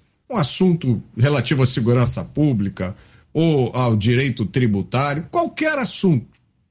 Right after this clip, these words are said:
ele só é decidido quando a Suprema Corte dá a sua decisão. E uma república não funciona assim. Esse é o grande problema, tá? E aí você coloca mais um ingrediente nessa situação, que é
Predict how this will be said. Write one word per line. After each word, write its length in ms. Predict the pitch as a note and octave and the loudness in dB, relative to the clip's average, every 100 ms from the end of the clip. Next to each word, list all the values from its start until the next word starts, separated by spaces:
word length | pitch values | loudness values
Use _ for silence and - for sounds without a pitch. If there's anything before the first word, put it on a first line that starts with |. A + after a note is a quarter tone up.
| _ - | _ -6
ele 340 | D3+ D#3+ D#3 | -2 2 0
só 380 | C3 - A2+ A#2 | -2 -4 0 2
é 200 | C#3 B3 | 2 0
decidido 960 | C#4 B3+ - A3+ C#3+ C3 D#3 D#3 F3+ F#3 _ _ _ _ | 0 -2 0 0 2 2 2 0 -4 -6 _ _ _ _
quando 240 | - F3 E3+ | -4 -2 0
a 40 | |
Suprema 500 | - D#3 E3 E3 D#3 | -2 -2 2 2 0
Corte 400 | - C#3 C3+ C3+ | 0 0 0 0
dá 500 | A2+ C3 D#3+ E3+ - _ | 0 0 0 -2 -6 _
a 120 | C3+ | -6
sua 340 | B2 - C3 A#2+ | -4 0 2 2
decisão. 640 | A2 A2 - F2 D#2+ - - _ _ _ _ - | 2 0 -2 -6 -6 -10 -18 _ _ _ _ 0
E 260 | G3+ G#3+ G#3 | 2 2 2
uma 160 | F#3+ | 4
república 480 | F3 D#3+ D3 C#3 D3+ | 4 2 0 0 2
não 160 | B2+ C3+ | 2 2
funciona 640 | C#3+ C3+ - A#2+ B2 B2+ | 0 -2 0 2 4 2
assim. 400 | - - E2+ D#2 _ _ _ _ | 0 -2 -4 -6 _ _ _ _
Esse 500 | F#3 G#3 A#3 - A#3+ | 0 2 0 -4 -6
é 320 | F#3+ G3 G#3 - | -4 -2 -2 -2
o 120 | A3+ | 0
grande 480 | F3 F3 G#3 F#3+ G#3+ | 2 2 2 0 -2
problema, 720 | - G3+ F#3 F3 F#3+ A#2 A2 - - | -2 -2 2 2 0 -4 -8 -14 -20
tá? 180 | - E3 - - - | -18 -18 -20 -20 -4
E 80 | G#3 | -2
aí 140 | A#3+ | 0
você 280 | B3 A#3+ A#3+ | 0 -2 -2
coloca 380 | A#3+ A3 A#3+ G3 | -2 -2 0 0
mais 500 | F#3+ A#3+ C4 G3 D3+ | 0 0 0 0 2
um 140 | A#3+ | 2
ingrediente 1040 | A3 D3+ D#3 E3+ C3 C#3+ F3 A3 - A2+ - | 2 0 0 0 0 0 0 -2 -6 -10 -4
nessa 580 | B2+ C3 - A#2 G2 | 0 0 0 -2 -4
situação, 720 | G2+ - F#2 A#2+ B2 - D3+ F3 | -6 -6 0 2 2 0 0 0
que 140 | G#3+ | 2
é 320 | D4+ F3+ F#3+ | 0 0 -2